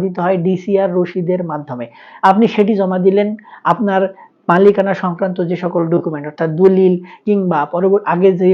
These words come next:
ব্যক্তি মালিক ছিল তার নামের দলিল, তার নামে যে খারিজ কিংবা রেকর্ডের কাগজ ছিল সেগুলো জমা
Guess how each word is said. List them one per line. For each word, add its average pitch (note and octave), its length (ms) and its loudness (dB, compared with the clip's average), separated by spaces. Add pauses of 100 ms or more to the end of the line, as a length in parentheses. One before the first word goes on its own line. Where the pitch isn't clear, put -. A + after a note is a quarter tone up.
(120)
ব্যক্তি F3 260 -2 (100)
মালিক F3 280 -2
ছিল E3 140 -4 (160)
তার - 140 -2 (100)
নামের F3+ 260 -2 (120)
দলিল, F3+ 260 2 (460)
তার F#3 280 8 (180)
নামে F3+ 260 0 (200)
যে F3+ 100 2 (160)
খারিজ F3+ 400 0
কিংবা F3 280 -4
রেকর্ডের E3+ 420 -2
কাগজ F3 300 -4
ছিল E3+ 140 -2 (420)
সেগুলো G3 340 4 (100)
জমা F3+ 160 0